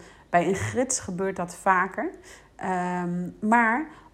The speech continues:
overleden dierbaren kunnen ook gewoon voor zichzelf komen. En op het moment dat ze dus een gids zijn en besluiten als ze overleden zijn en ze besluiten om een gids te worden, dan is het negen van de tien keer,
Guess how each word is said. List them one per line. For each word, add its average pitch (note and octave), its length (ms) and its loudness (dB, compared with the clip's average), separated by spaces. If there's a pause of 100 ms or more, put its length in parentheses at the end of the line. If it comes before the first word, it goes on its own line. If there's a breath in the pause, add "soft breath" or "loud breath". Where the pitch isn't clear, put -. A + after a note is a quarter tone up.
overleden B3+ 480 2
dierbaren F#3 640 0
kunnen A3+ 280 -2
ook - 120 -6
gewoon G3 260 -2
voor F#3+ 200 -4
zichzelf G3 640 -2
komen. E3+ 460 -6 (400 loud breath)
En G#3 420 6
op C4 160 2
het C#4+ 80 0
moment A3 540 0
dat G#3 180 -2
ze G3 100 -6
dus F#3+ 160 -4
een G3 80 -2
gids - 380 -2
zijn E3+ 480 0
en F#3 140 -8
besluiten G#3 500 4
als F#3 140 0
ze F3+ 120 -6
overleden G3 480 -2
zijn F3+ 220 0
en F#3 100 -4
ze G3+ 100 -10
besluiten F#3+ 420 2
om F3 60 -4
een F#3 60 -4
gids B3+ 340 -2
te F#3+ 120 -6
worden, E3+ 380 -4 (300 loud breath)
dan G#3+ 180 0
is A3 140 0
het G#3 140 -6
negen A3 340 -2
van G3 160 -4
de F#3+ 120 -2
tien G3+ 240 -4
keer, E3 400 -4